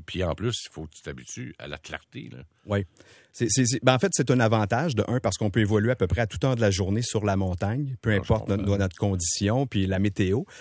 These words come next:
Speaker 2: parce qu'on jongle beaucoup avec la météo. C'est une montagne qui est, euh, généralement difficile pour ça. Donc, c'est un avantage de profiter de, d'autant de clarté, autant d'heures dans une journée. Mais en même temps, évidemment, quand on veut se reposer puis reprendre des forces, ben, on dort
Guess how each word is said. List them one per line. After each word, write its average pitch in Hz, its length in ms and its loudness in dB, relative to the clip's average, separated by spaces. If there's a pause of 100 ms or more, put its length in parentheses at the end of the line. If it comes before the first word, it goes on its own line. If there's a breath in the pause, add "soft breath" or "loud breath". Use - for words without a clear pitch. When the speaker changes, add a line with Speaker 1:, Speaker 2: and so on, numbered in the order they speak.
(140 loud breath)
Speaker 2:
parce 95 160 -8
qu'on 101 160 -2
jongle 110 380 2
beaucoup 127 380 0
avec 98 280 2
la 98 120 2
météo. 95 500 0
C'est 110 180 -6
une 95 80 0
montagne 98 340 -2
qui 92 260 -4
est, 90 60 -4
euh, 90 80 -6
généralement 92 440 -2
difficile 107 420 -2
pour - 200 -4
ça. - 180 -6 (340 loud breath)
Donc, 120 180 -2
c'est 135 80 6
un 123 80 4
avantage 117 540 2
de 104 80 2
profiter 101 480 -2
de, 98 200 0
d'autant 101 300 -2
de 104 100 -6
clarté, 98 360 -2
autant 104 300 0
d'heures 107 200 0
dans 104 140 2
une 95 180 0
journée. 92 380 0 (380 loud breath)
Mais 110 100 0
en 104 40 2
même 98 200 2
temps, 123 280 2
évidemment, 98 420 2
quand 107 160 -2
on 95 80 2
veut 101 120 0
se 101 140 -2
reposer 95 580 2
puis 104 120 -2
reprendre 95 320 0
des 90 120 0
forces, 113 320 -2
ben, 92 140 -2 (320 loud breath)
on 95 200 2
dort 110 540 2